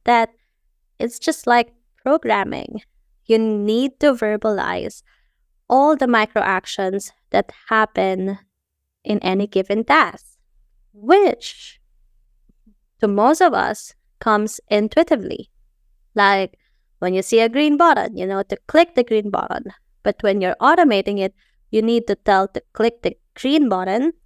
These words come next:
And sometimes you need to tell why, why you are clicking that green button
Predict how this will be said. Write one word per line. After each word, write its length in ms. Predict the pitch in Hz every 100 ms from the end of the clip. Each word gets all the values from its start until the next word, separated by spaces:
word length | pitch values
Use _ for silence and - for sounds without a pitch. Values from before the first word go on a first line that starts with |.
| _
And 260 | 190 196
sometimes 680 | - 269 294 247 - - -
you 100 | 208
need 260 | 202 196 190
to 100 | 202
tell 640 | - - 247 220 214 208
why, 260 | 202 190 180 - -
why 380 | 208 208 240
you 200 | 311 254
are 160 | 196 190 - _
clicking 400 | 208 196 196 190
that 140 | 185 - 196
green 300 | 247 311 262
button 480 | 175 170 175 180